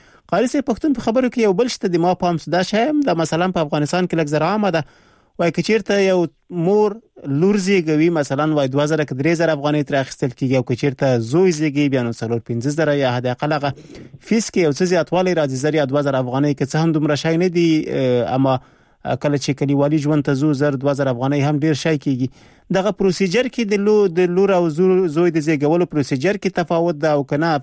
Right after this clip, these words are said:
فکر کوئ دغلته هم، اه، ډاکټران هغه یا هغه نرس قابلې یا هغه شخصي کلینیکونه له طبابت سره یو ډول، آه، سم مخ ته نه ځي، یو ډول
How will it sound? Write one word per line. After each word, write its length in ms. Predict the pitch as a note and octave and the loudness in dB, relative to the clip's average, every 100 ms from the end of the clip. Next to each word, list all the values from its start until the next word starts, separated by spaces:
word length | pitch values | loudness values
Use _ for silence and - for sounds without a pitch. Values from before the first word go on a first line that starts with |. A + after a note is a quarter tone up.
| D3+ | -4
فکر 200 | D#3 D3+ | -4 -2
کوئ 240 | D3+ D#3 | 0 0
دغلته 380 | D#3 D#3 D3+ D3+ | 0 -2 -2 -2
هم، 260 | D3 G3 | -2 -2
اه، 720 | F#3 - - _ - C#3+ A#2+ B2+ | -4 -10 -20 _ -6 -2 -2 0
ډاکټران 680 | C3+ C3+ D3+ E3 F3+ E3 D3 | -2 -2 -2 0 0 -2 -2
هغه 420 | C#3 C#3 C3+ B2+ | -2 0 0 0
یا 300 | C3 C3 B2+ | 0 0 0
هغه 120 | B2 | 0
نرس 440 | B2+ B2+ A#2+ - - | 0 -2 -4 -10 -4
قابلې 520 | B2 A#2 C3 D#3 D3+ | -4 0 0 2 2
یا 80 | C3+ | 2
هغه 120 | A#2+ | 0
شخصي 360 | A#2 A#2+ - C#3 | -4 -6 -8 -8
کلینیکونه 600 | - C#3 C#3 C3+ G#3+ C3+ - _ _ _ | -2 2 2 2 0 0 -6 _ _ _
له 60 | C#3 | -6
طبابت 480 | C#3 C3 C3+ E3+ - | -4 -2 0 0 -2
سره 160 | E3+ | -2
یو 180 | D#3 C#3+ | 0 0
ډول، 440 | C3+ D3+ D3+ D3+ D3 | 0 0 2 0 -2
آه، 440 | C#3 B2+ B2 A2 | -4 -2 -4 -6
سم 340 | C3 D#3 D#3 | -6 -2 0
مخ 160 | D#3+ - | 0 -2
ته 120 | - | -2
نه 120 | D#3+ | 0
ځي، 220 | G3+ F3 C#3 B2 | 0 0 0 2
یو 80 | A2+ | 0
ډول 340 | A#2+ C#3 C3 | 0 2 0